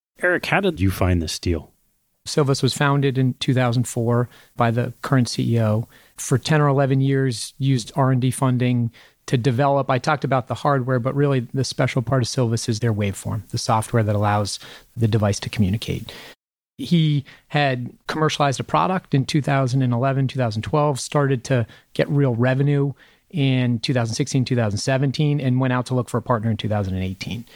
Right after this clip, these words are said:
Speaker 2: And so that was his lens. We had had a very good relationship with a small investment bank,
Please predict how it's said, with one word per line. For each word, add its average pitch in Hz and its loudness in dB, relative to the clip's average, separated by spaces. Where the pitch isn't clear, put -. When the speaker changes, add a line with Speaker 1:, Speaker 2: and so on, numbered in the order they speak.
Speaker 2:
And 127 2
so 135 0
that 143 0
was 151 -2
his 156 0
lens. 170 -2
We 147 2
had 143 2
had 139 0
a 131 0
very 139 0
good 135 -2
relationship 131 -2
with 123 -2
a 120 0
small 127 0
investment 123 0
bank, 120 -2